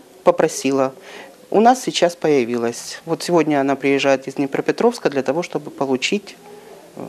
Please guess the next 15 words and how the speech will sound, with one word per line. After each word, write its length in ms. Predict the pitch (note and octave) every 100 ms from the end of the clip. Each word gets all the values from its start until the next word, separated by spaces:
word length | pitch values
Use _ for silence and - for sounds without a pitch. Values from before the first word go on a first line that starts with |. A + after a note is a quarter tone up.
| C#2 - - -
это 360 | D3+ E3+ D3 C#3
подъемное 420 | C#3 C#3 D3+ D3 C#3
устройство. 640 | B2 - A2 - - - - - - - - - - -
Вот, 280 | D#3 C#3+ -
э, 520 | - D3+ D3+ C#3+ B2+
для 160 | E3 G3+
того, 180 | A#3+ B3+
чтобы 440 | B3 G#3 A#3 G3 - - -
обратиться 500 | F#3+ A3+ A#3+ D4+ -
к 100 | -
нам, 280 | C3+ A#2 A#2+
документов 540 | C3+ D3 - G#3+ A#3 F3+
никаких 420 | D3+ D3 D#3+ -
не 80 | D3
нужно. 400 | A2 - G#2+ G#2+